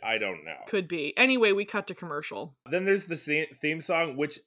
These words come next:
Speaker 1: feels in pretty stark contrast to the life and death, <laughs> death situation that we left these two ladies in.
Speaker 2: <laughs>
Speaker 1: They're, all of a sudden, they're, like, on screen just, like, hopping and bopping to <laughs> Gotta Grow Up Sometime. It's really disconcerting.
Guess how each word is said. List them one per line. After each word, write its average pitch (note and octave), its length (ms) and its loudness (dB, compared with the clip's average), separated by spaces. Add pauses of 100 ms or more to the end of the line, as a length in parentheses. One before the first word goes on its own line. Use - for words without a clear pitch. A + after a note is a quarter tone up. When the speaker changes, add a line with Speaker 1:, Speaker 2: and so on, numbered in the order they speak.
Speaker 1:
feels F#3 340 0
in C#3 220 -4
pretty G#3+ 480 0
stark E3 580 0
contrast D3 1000 -2
to D3 80 -4
the B2 140 -2
life A#2 380 0
and B2 200 -6
death, B2 260 0 (120)
<laughs> C#3+ 80 -14
death C3+ 220 0
situation B2+ 720 -8
that A#2+ 160 -4
we A2+ 80 -4
left G#2+ 360 -4
these C3+ 260 -4
two B2+ 220 -12
ladies B2 480 -8
in. D#3+ 300 -4 (200)
Speaker 2:
<laughs> - 200 -20
Speaker 1:
They're, D3 240 2
all D3 140 2
of E3+ 80 0
a F3 60 0
sudden, D#3 360 -2
they're, C#3 160 2
like, C3 240 2
on C#3+ 180 4
screen C#3 320 -4
just, B2+ 160 -10
like, A#2 200 -2
hopping B2+ 400 0
and A2+ 180 -4
bopping A2+ 400 0
to G#2+ 60 -4
<laughs> B2 260 -8
Gotta C3+ 160 4
Grow B2+ 320 2
Up C3 160 -4
Sometime. - 800 2 (220)
It's C3+ 260 -10
really C#3 300 -2 (120)
disconcerting. G#2+ 920 -10